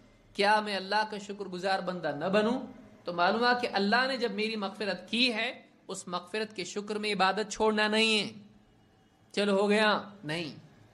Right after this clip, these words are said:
बल्कि अब तो शुक्र में और इबादत करना है। तो फरमाते हैं कि अल्लाह रब्बुल आलमीन ने इबादत की तौफीक दी, अल्लाह ने नेमत दी,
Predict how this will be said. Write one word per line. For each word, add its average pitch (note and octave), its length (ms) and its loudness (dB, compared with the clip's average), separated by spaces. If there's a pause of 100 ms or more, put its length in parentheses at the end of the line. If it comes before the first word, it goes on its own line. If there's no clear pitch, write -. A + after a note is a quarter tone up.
(220)
बल्कि D#3+ 200 -4
अब F3 280 -2
तो G#3+ 80 0
शुक्र G3+ 300 -4
में G3+ 160 2
और A#3+ 240 4
इबादत A3 460 0
करना - 240 -14
है। - 140 -20 (640)
तो F3 60 -8
फरमाते F3+ 460 2
हैं A#3 160 4
कि A#3+ 200 2 (500)
अल्लाह G3 340 2
रब्बुल F#3+ 280 -2
आलमीन F3+ 440 -2
ने A3+ 80 -4
इबादत F#3+ 580 0
की G3+ 80 -8
तौफीक G#3 520 -6
दी, A#3 240 0
अल्लाह F#3 400 0
ने G3+ 140 -4
नेमत E3+ 360 -6
दी, G#3 560 -4